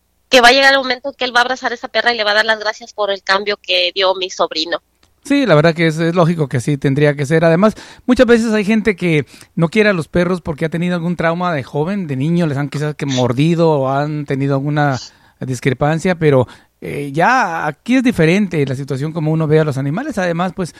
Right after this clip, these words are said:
Speaker 2: yo siento que es un, una buena, en este caso, terapia para ustedes y alegría para el hogar, para el resto, quienes tenemos y queremos a los animales.
Speaker 1: Sí, y yo, yo recomiendo, fíjate que, que, ah, yo sé que en, en, por este tiempo,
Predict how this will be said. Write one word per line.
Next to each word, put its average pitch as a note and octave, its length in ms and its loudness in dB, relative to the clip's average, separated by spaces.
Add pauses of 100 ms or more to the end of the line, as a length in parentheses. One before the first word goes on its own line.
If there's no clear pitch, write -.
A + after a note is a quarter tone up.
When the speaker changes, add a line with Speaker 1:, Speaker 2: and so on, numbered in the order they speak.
(280)
Speaker 2:
yo E3+ 140 0
siento E3+ 260 0
que E3+ 80 -4
es - 180 -6
un, C#3+ 720 -6
una D3 120 -4
buena, D#3+ 280 0
en D3+ 80 0
este D3+ 140 -6
caso, D#3 200 -6
terapia E3 360 0
para D#3+ 160 2
ustedes F3+ 340 0
y E3 60 0
alegría D3 380 0
para C3+ 180 -2
el C3 80 -2
hogar, C#3+ 260 0
para C#3 240 -2 (280)
el C3+ 140 -2
resto, C#3+ 380 -2
quienes C3 320 -4
tenemos E3+ 400 -2
y D3 60 -10
queremos D3 320 -2
a C#3 80 -4
los B2 120 -10
animales. A2+ 440 -12 (220)
Speaker 1:
Sí, C4 380 0
y C4+ 140 2
yo, C#4+ 100 6 (200)
yo D#4+ 100 6
recomiendo, D4+ 540 2
fíjate D4+ 360 -4
que, A#3 320 -2
que, G#3+ 380 2 (680)
ah, A3+ 340 6
yo A#3+ 140 -2
sé C#4 160 -8
que A#3+ 380 -2
en, G3 140 -8
en, G3 260 -6
por A3 180 0
este A#3+ 180 -6
tiempo, C4 400 -2